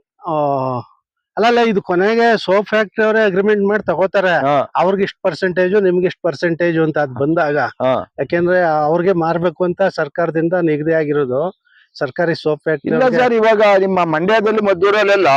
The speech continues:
Speaker 1: ಹ್ಮ್.
Speaker 2: ಹೇಳ್ರಿ, ರೈತರು ನಾವು, ಆ, ಶ್ರೀಗಂಧ ಸಂಘಕ್ಕೆ ಮೆಂಬರ್ ಆಗಿದ್ದೀನಿ.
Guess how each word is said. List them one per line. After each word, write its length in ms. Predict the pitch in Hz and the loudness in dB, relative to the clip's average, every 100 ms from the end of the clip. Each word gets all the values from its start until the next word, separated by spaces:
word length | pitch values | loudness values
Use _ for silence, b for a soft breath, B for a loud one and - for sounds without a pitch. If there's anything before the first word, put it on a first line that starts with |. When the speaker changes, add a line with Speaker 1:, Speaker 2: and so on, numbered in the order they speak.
| 151 196 | 6 4
Speaker 1:
ಹ್ಮ್. 260 | 190 160 147 - | 2 0 0 0
Speaker 2:
ಹೇಳ್ರಿ, 400 | 147 196 180 151 | 2 2 4 4
ರೈತರು 380 | 139 165 190 190 | 4 2 0 0
ನಾವು, 260 | 170 175 196 | 2 2 4
ಆ, 600 | 190 170 160 147 139 127 | 4 4 4 4 4 2
ಶ್ರೀಗಂಧ 440 | - 180 190 190 | 2 2 2 2
ಸಂಘಕ್ಕೆ 600 | 180 175 170 180 202 175 | 0 0 0 0 2 2
ಮೆಂಬರ್ 340 | 143 147 165 185 | 2 0 2 2
ಆಗಿದ್ದೀನಿ. 420 | 180 175 170 151 | 2 2 0 0